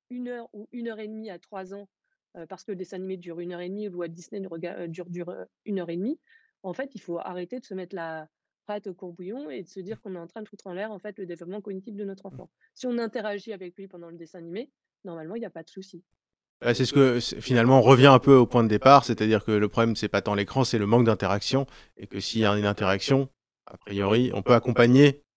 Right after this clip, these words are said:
Speaker 2: un, une bonne exposition, entre guillemets, à l'écran dans, dans le cadre
Speaker 1: Voilà.
Speaker 2: du, du, du raisonnable et compte tenu de l'âge de l'enfant, bien évidemment.
Speaker 1: Exactement. L'écran, ça doit être raisonné et en fait, heu, ça ne doit pas se substituer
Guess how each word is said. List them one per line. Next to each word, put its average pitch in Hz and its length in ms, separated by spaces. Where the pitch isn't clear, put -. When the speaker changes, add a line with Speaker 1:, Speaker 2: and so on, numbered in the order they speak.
Speaker 2:
un, 107 200
une 117 140
bonne 143 240
exposition, 127 720
entre 101 240
guillemets, 113 220
à 117 60
l'écran 107 380
dans, 113 240
dans 110 180
le 110 60
cadre 123 300
Speaker 1:
Voilà. 107 120
Speaker 2:
du, 104 260
du, 110 120
du 117 320
raisonnable 139 720
et 131 200
compte 123 220
tenu 127 180
de 123 60
l'âge 113 160
de 113 60
l'enfant, 107 280
bien 113 180
évidemment. 98 420
Speaker 1:
Exactement. 202 600
L'écran, 190 320
ça 285 100
doit 208 140
être 180 100
raisonné 214 680
et 190 160
en 175 100
fait, 285 360
heu, 190 120
ça 190 160
ne 190 100
doit 190 180
pas 254 140
se - 100
substituer 226 680